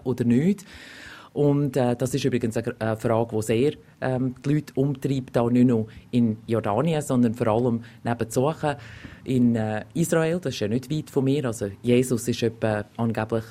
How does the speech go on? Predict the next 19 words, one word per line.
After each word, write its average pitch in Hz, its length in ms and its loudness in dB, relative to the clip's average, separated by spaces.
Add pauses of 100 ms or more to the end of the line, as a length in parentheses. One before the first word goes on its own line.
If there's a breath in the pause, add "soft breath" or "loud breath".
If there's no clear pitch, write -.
(100)
also 101 220 -6
wenn 101 140 -4
er 98 60 -4
in - 120 -14
Bethlehem 113 420 0
geboren 135 400 2
ist, - 320 0 (240 loud breath)
ist - 240 -2
etwa 127 320 0 (160)
nicht 127 300 2
einmal 117 200 4
hundert 131 300 2
Kilometer, 117 560 2 (280)
äh, 107 300 0 (140)
weg 107 260 0
von 113 240 2
Amman 117 460 2 (100)
geboren 151 360 2
worden. 147 320 2